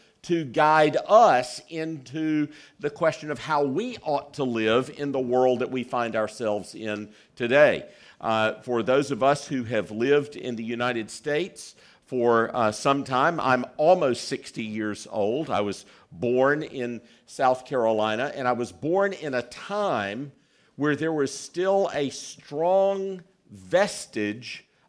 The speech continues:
of Christian influence in the culture. Now, l-, let me say, being from the southeastern United States, a lot of that Christianity was shallow and nominal.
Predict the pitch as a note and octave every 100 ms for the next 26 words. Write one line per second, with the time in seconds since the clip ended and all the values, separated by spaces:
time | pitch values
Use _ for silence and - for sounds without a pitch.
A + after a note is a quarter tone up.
0 | _ C#3 C3+ B2+ - - - - F#3 -
1 | - F#3 E3 D#3+ - F3+ F#3+ F3+ C3 A#2
2 | G#2+ G#2+ A#2 - - - _ _ D#3 D#3+
3 | D#3 D#3 C#3 - C#3 D#3+ E3 D#3+ - D#2+
4 | G2 G#2+ G2 - - - A#2 A#2 B2 C3
5 | B2+ D#3+ C3 F2 C3+ B2+ C3 A2 - A#2+
6 | A#2+ C3 - C3 A#2+ A#2+ B2 A#2+ G#2 -
7 | C#3+ E3 - _ _ - C3 B2 B2+ D3+
8 | A3 G#3+ C#3 D3 C3 - - C#3 - A#2+
9 | A2 A2 A2 C3 B2 A#2+ A2 - - -
10 | D3 D3+ E3+ E3+ F3 F3+ F3+ F3+ _ _
11 | _ _ - C#3 C3+ C3 C#3 C#3+ C3+ B2+
12 | G#2 D2